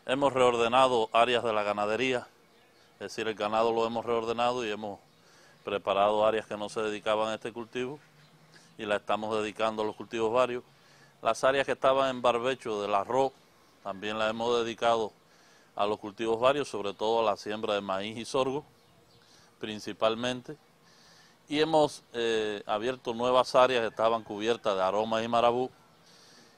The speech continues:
y hemos dedicado, eh, más de cuatro mil hectáreas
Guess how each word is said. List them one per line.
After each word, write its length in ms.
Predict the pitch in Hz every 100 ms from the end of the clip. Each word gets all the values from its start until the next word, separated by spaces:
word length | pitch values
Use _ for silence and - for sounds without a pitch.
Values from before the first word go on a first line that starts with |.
| _
y 100 | 110
hemos 300 | 120 131 127
dedicado, 560 | 120 127 123 127 110 - _ _ _ _ - _
eh, 360 | - 101 101 95
más 220 | 101 117
de 120 | 117 107
cuatro 400 | 110 104 104 101
mil 200 | 110 117
hectáreas 560 | 104 117 117 113 101